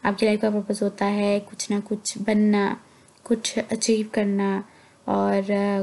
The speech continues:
कुछ जो है वो आप ऐसा करना जो शायद अभी तक किसी ने achieve ना किया हो, क्योंकि इंसान है ना, इंसान के अंदर different different ख्वाहिशें जो है वो जन्म लेती रहती हैं और लेती रहती हैं और, अ, इंसान चाहता है कि मेरे पास अगर ये चीज़ है तो मैं वो भी achieve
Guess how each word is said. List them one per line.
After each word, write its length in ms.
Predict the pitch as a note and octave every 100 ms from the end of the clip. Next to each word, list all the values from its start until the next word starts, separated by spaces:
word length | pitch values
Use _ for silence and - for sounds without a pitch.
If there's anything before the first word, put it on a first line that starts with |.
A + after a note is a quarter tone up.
| F#3
कुछ 380 | A#3 A#3 A3 -
जो 160 | G#3
है 300 | G#3 G3+ G3
वो 180 | G3 G3+ -
आप 200 | G#3+ - - -
ऐसा 220 | G3+ A3
करना 400 | G#3+ G3 G3 G3
जो 520 | G3+ G3+ G3+ G3 G3+
शायद 500 | G#3 G#3 G#3 G#3+ G#3+
अभी 220 | - F#3+
तक 120 | G#3
किसी 200 | G#3 G#3
ने 100 | G3+
achieve 260 | G3+ G#3 G#3 -
ना 160 | G#3 G#3
किया 300 | G#3 G3 G3
हो, 180 | G3 F#3+ - - - -
क्योंकि 180 | A#3+ C#4+
इंसान 400 | D4 A3 A3 C4
है 100 | G#3
ना, 140 | A3+
इंसान 420 | B3 A3+ G#3 G#3
के 80 | G#3+
अंदर 100 | G#3+
different 280 | G#3+ G#3+ G#3+
different 280 | G#3+ G#3+ -
ख्वाहिशें 340 | G#3 G3+ G#3
जो 100 | G#3
है 120 | G3+
वो 60 | G3+
जन्म 240 | G3+ G#3
लेती 300 | G3+ G#3 G#3+
रहती 280 | G3+ F#3+ G3+
हैं 160 | G3 G3 - - - -
और 320 | G#3+ G#3 G#3
लेती 400 | G3+ G#3+ A3 A3
रहती 340 | A3 F#3+ - G#3
हैं 140 | G3
और, 280 | G3 G3 G3
अ, 340 | G3 G3 -
इंसान 300 | G#3+ G#3 G#3
चाहता 240 | G3 G3 G#3+
है 60 |
कि 120 | G#3
मेरे 180 | G3+ G3+
पास 340 | F#3+ G3+ G3 -
अगर 640 | G#3 F#3+ G3 G3 G3 G3 - - - _ -
ये 160 | A3
चीज़ 280 | A3 A3 G#3
है 100 | G3+
तो 140 | F#3+ G3+
मैं 160 | G3+
वो 140 | G3 F#3+
भी 160 | G#3+
achieve 260 | G#3 G3+